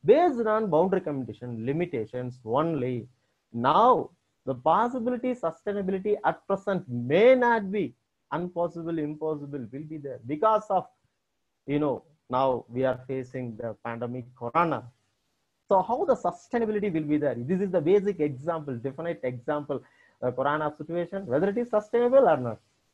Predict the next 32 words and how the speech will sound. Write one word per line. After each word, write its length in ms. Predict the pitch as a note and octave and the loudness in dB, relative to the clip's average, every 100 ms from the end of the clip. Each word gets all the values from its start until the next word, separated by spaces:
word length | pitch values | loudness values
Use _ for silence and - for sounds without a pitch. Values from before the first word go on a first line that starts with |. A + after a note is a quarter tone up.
| _ _ | _ _
So 180 | - F3 - | -2 0 2
how 180 | B3+ | 2
to 240 | D4+ A3+ F#3 | 4 2 8
overcome 360 | B3 B3 G3 | 8 8 2
this 160 | D3 C3 | -2 -4
one? 200 | A#2+ A2 | -6 2
That's 240 | D#3+ E3+ | 2 4
why. 140 | F3+ A2 - _ _ A3+ | 0 -4 -6 _ _ 4
So 60 | |
the 140 | G3+ F#3+ | 6 4
thing 280 | - D#4 - | 0 -2 0
sustainable 720 | E3 - G#3+ G#3+ G#3 G#3 G3+ - | -2 0 -2 2 4 4 4 0
is 600 | D#3 B2+ A#2 E3+ D4+ - _ B2 | 0 0 -2 -4 -6 -8 _ -2
based 360 | D3 D#3+ C#3 | 0 0 -2
on 240 | C#3 C#3+ C#3 | -2 -2 -4
the 80 | |
boundary 400 | A2+ A#2+ C#3+ F#3+ | -4 -4 -2 -2
conditions. 640 | F3 C3 B2 B2 G#2+ G2+ _ | -2 -6 -6 -8 -12 -14 _
What 280 | - G3 F#4+ | -12 -4 -2
are 160 | E4 C4 | 0 0
all 140 | G3+ | 0
they? 180 | - - - | -2 -8 0
How 240 | G3 A2+ - | 0 0 -4
we 160 | D3+ | -6
can 240 | D3+ D#3+ C3+ | -2 -4 0
define 480 | D3 D3+ D3+ C3 A2+ | -2 -2 -8 -8 -6
based 280 | C#3 C3+ | -6 -4
on 140 | C3+ C#3 | -6 -6
the 100 | C3 | -6
sustainability, 760 | C3+ B2+ C3+ C3 B2+ B2 C#3 C3+ _ _ | -6 -10 -12 -12 -10 -10 -12 -14 _ _
sustainable 560 | - C3 - C#3 C3 C3 | -6 -6 -4 -4 -4 -4
work? 280 | A#2 A#2 | -2 -2